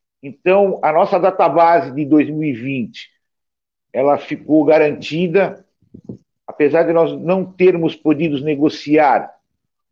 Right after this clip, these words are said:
porque nós estávamos com uma assembleia marcada, mas surgiu o decreto de pandemia e nós não pudemos fazer assembleia,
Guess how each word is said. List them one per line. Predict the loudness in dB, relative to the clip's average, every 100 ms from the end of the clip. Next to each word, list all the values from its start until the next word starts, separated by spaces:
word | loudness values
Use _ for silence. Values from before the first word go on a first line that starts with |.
| _ -10
porque | -10 -6 0 2 4 4 4
nós | 0 0
estávamos | -2 -2
com | -4
uma | -4
assembleia | -4 -4 0 2
marcada, | 2 2 0 0 2 2 0
mas | 0 -2 -4
surgiu | -4 0
o |
decreto | 0 0 0 0
de | -4
pandemia | -6 -4 -2 -4 -2 -4 -4 _ _ _
e | -6
nós | -4 -2
não | -2
pudemos | -2 0 0 0
fazer | -2 0 0
assembleia, | -2 -4 2 2 2 -4